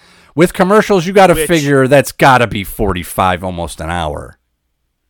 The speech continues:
Speaker 2: Forty-five was the exact number I said. I go, "Oh my God, I think we're about forty-five minutes in,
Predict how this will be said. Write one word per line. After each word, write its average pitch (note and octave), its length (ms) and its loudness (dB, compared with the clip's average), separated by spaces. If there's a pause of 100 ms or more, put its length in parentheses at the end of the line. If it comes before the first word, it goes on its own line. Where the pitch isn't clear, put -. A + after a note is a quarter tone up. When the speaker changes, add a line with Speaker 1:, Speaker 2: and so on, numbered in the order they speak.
(300)
Speaker 2:
Forty-five F3+ 720 -2
was E3 160 -10
the D3+ 120 -8
exact D3+ 420 -6
number D#3+ 340 -6
I C#3 200 -4
said. C#3 280 -8
I B2+ 100 -12
go, C3 280 -12
"Oh C3 120 -10
my D3 200 -14
God, C#3+ 260 -6
I B2+ 80 -12
think D3+ 180 -16
we're C3 100 -12
about A#2 180 -12
forty-five D#3+ 640 -12
minutes C#3+ 300 -12
in, G#2 360 -14